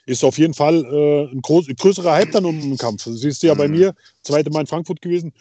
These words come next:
Speaker 1: Ich denke, äh, Roberto hat auch gesagt, er will auf jeden Fall ein Re-, äh, Rematch haben. Ähm, ich glaub, das ist die best-, äh, beste Story, was man schreiben kann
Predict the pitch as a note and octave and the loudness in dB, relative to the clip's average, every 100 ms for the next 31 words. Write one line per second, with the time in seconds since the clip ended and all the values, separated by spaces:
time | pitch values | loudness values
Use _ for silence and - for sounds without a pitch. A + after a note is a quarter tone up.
0 | _ - G#2+ D3+ D#3 E3+ D#3+ B2+ C#3+ C#3 | _ -16 -4 -4 0 0 0 -2 -4 -4
1 | A2+ C3+ E3+ E3 D#3 D3+ B2 B2+ B2 A2+ | 0 0 2 0 2 0 0 -4 -6 -4
2 | D3+ D#3 C3 C3+ A2+ C#3 C3 C#3+ B2 C3 | -4 -2 0 0 0 -2 -2 -4 -4 -8
3 | C3+ C3 B2 D3 D#3+ - D#3+ D3 - _ | -6 -4 -4 -4 -4 -4 -6 -6 -16 _
4 | _ - A#2 A2+ A#2 A2+ G#2 F2+ _ _ | _ -14 -14 -14 -16 -14 -14 -18 _ _
5 | _ _ _ - _ _ _ - - G#2 | _ _ _ -20 _ _ _ -18 -14 -12
6 | A2+ - G#2+ B2 A2+ A2+ B2+ - B2+ C3+ | -12 -12 -8 -8 -8 -8 -8 -8 -4 -2
7 | D3 D3 B2+ C3+ - C#3+ F#3+ F3+ C3+ | 0 0 -2 -6 -6 -6 -6 -6 -10